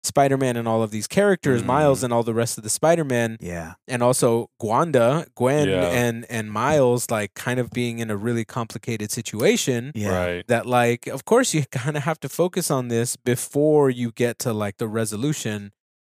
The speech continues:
Speaker 1: of what you're gonna do with a villain like Spot.
Speaker 2: Mm-hmm.
Speaker 3: Yeah.
Speaker 2: Yeah, and I like that
Speaker 3: Yeah.
Speaker 2: the characters that were,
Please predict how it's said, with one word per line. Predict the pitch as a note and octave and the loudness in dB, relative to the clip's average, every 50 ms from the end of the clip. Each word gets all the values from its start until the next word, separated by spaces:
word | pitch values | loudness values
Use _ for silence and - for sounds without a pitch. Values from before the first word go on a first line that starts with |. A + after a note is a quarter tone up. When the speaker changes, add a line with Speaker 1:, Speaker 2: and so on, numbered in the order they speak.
| - | -4
Speaker 1:
of | A2+ A2 G#2 | -4 -4 -2
what | G#2+ A2 A#2 A#2 A2 | -2 -2 -2 -2 -2
you're | A2 A2 G#2 | -4 -8 -6
gonna | A2+ G#2+ G#2+ G#2 | -6 -6 -6 -6
do | G2 A2 A2+ A2+ G#2+ | -4 -4 -4 -4 -2
with | G2+ G2+ G2 - | -4 -6 -6 -6
a | A2 | -8
villain | G2 G#2 F#2+ F#2 F2+ E2+ | -6 -6 -8 -8 -10 -12
like | - E2+ F2 F#2+ | -14 -14 -12 -12
Spot. | F#2+ F2 - D#2 E2 F2 | -10 -8 -8 -8 -8 -10
Speaker 2:
Mm-hmm. | F2 F2 _ _ _ - | -12 -14 _ _ _ -8
Speaker 3:
Yeah. | G2 G2 F2+ F2 - _ _ _ _ _ | -6 -6 -6 -6 -10 _ _ _ _ _
Speaker 2:
Yeah, | - F3 G#3 G#3+ | 2 4 4 6
and | G3 F#3+ | 6 4
I | G3 F#3+ | 4 4
like | F3+ E3+ F3+ G3 G3 - | 4 4 4 4 2 4
that | - E3+ | 4 4
Speaker 3:
Yeah. | C#3+ B2+ A2+ G#2+ - | 4 4 2 0 -2
Speaker 2:
the | C#3 C#3+ | -2 -2
characters | - - D3 D3+ D3+ E3+ D#3+ C#3 B2+ | 0 2 2 2 2 0 -2 2 2
that | C#3+ C3 B2+ B2 | 4 2 2 2
were, | A#2+ B2 C3 B2 A#2 A#2+ C3 C3 | 0 0 2 2 2 2 0 -2